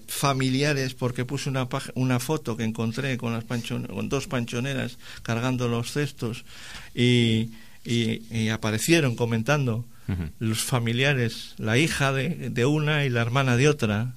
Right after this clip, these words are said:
Speaker 2: Ujú.
Speaker 1: ¿eh? Y
Speaker 2: Claro, eso es, eso es
Speaker 1: eso es muy bonito.
Speaker 2: ge-, eso es genial, ¿no?
Speaker 1: Eso es muy bonito,
Speaker 2: La interacción
Speaker 1: muy
Speaker 2: esa
Speaker 1: bonito,
Speaker 2: es genial, claro.
Speaker 1: muy bonito.
Speaker 2: Ujú.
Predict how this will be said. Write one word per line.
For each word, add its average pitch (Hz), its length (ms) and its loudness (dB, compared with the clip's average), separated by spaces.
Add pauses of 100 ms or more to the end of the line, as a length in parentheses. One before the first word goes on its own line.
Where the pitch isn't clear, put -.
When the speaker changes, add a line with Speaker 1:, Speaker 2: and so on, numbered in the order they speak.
Speaker 2:
Ujú. 98 220 2
Speaker 1:
¿eh? 123 220 0 (720)
Y 110 320 2
Speaker 2:
Claro, 101 160 4
eso 101 140 2
es, 117 140 -2 (140)
eso 92 160 -4
es - 80 -8
Speaker 1:
eso 139 220 2
es 131 60 0
muy 139 140 2
bonito. 131 340 4
Speaker 2:
ge-, 98 100 2
eso 101 100 2
es 90 80 -4
genial, 85 340 -2
¿no? 82 80 -4
Speaker 1:
Eso 127 200 0
es 131 100 -4
muy 139 140 0
bonito, 123 380 2
Speaker 2:
La 95 60 4
interacción 104 400 6
Speaker 1:
muy 107 80 8
Speaker 2:
esa 110 120 6
Speaker 1:
bonito, 104 120 4
Speaker 2:
es - 60 -4
genial, 76 320 -4
claro. 76 160 -4
Speaker 1:
muy 117 100 4
bonito. 101 380 -2 (380)
Speaker 2:
Ujú. 85 100 -2